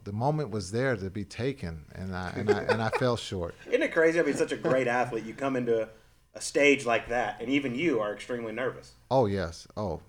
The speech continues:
Speaker 1: for sure. If, now, if it was a basketball that we could have put on the ground and I could have swung and hit the basketball, I probably felt a little bit better. But, no, it's, it's nerve-wracking, and it, it just puts things in perspective of how good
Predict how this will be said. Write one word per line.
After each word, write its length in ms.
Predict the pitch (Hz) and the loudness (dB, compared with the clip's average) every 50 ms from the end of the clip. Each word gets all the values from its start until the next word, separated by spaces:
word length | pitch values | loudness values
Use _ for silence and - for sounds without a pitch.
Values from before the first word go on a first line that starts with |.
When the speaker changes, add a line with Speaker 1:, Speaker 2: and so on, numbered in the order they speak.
| - _ | -20 _
Speaker 1:
for 100 | - 101 | -10 -8
sure. 360 | - - - 143 139 117 101 | -6 -4 0 2 2 2 2
If, 140 | 98 - - - | 0 -2 -4 -2
now, 260 | 123 120 120 117 101 - - - - | 0 0 0 0 -2 -4 -12 -18 -14
if 60 | - 120 | -12 -10
it 80 | 113 | -8
was 160 | 117 120 107 104 | -6 -6 -6 -6
a 60 | 95 | -6
basketball 720 | 82 107 113 135 151 156 - - 190 156 175 180 190 185 | -4 -2 -2 -2 -2 -2 -6 -8 -6 -2 -2 0 0 0
that 160 | 165 160 143 135 | 0 -2 -2 -2
we 80 | 139 | -2
could 140 | 135 - 139 | -4 -4 -4
have 80 | 127 - | -4 -2
put 140 | - 143 143 | -2 -2 -2
on 120 | 143 139 | -2 -2
the 60 | 139 | -4
ground 340 | - 131 143 143 147 151 147 | -4 -2 -2 0 0 0 0
and 80 | 135 123 | -2 -2
I 40 | |
could 140 | 123 - 135 | -4 -4 -4
have 80 | 123 117 | -6 -6
swung 380 | - - 135 135 139 143 135 | -6 -6 -6 -4 -4 -4 -4
and 80 | 120 117 | -4 -4
hit 160 | 117 131 127 | -4 -6 -8
the 60 | - 104 | -8 -6
basketball, 580 | 101 117 123 139 139 - - 143 147 151 151 | -4 -2 -2 -2 -2 -4 -4 -2 2 2 4
I 40 | 143 | 2
probably 340 | 131 - 127 135 135 131 123 | 2 2 0 0 2 0 0
felt 280 | 127 - 131 123 - - | -2 -2 -2 -2 -2 -4
a 60 | 107 110 | -6 -6
little 400 | 113 120 135 151 151 143 135 117 | -4 -2 0 2 2 2 2 2
bit 220 | 120 113 98 95 | 0 -2 -4 -4
better. 360 | 107 98 92 87 82 85 85 - | -6 -6 -4 -4 -4 -6 -6 -6
But, 220 | - 95 90 - - - - - - - - - | -6 -4 -4 -6 -6 -10 -18 -20 -20 -16 -8 -2
no, 200 | 120 147 165 156 | 2 4 4 4
it's, 280 | 160 160 - - - - - | 4 2 0 -6 -14 -12 -6
it's 200 | - 147 151 - | -4 -4 -2 0
nerve-wracking, 640 | 151 147 170 180 139 139 131 120 117 117 - 117 117 | 2 4 4 4 4 4 4 2 2 0 -2 -4 -4
and 200 | 117 113 104 - - - - - - - _ - | -4 -4 -6 -8 -12 -20 -20 -20 -20 -20 _ -6
it, 200 | - 135 135 - | -4 -2 -2 -2
it 60 | 143 120 | -2 -2
just 240 | - 180 180 185 | 0 0 0 0
puts 200 | - - 175 - - | -2 -4 -4 -2 -2
things 220 | 156 147 135 117 127 | -2 -2 -2 -2 -4
in 60 | 107 | -4
perspective 580 | - 104 - - - 113 110 - - 101 90 90 | -4 -6 -4 -2 -2 -2 -2 -2 -4 -6 -6 -4
of 160 | 92 85 - | -6 -8 -8
how 460 | - - - - 110 110 113 107 90 78 | -12 -16 -8 -2 0 2 2 2 0 -4
good 360 | - 95 98 98 95 90 | -6 -6 -4 -4 -4 -6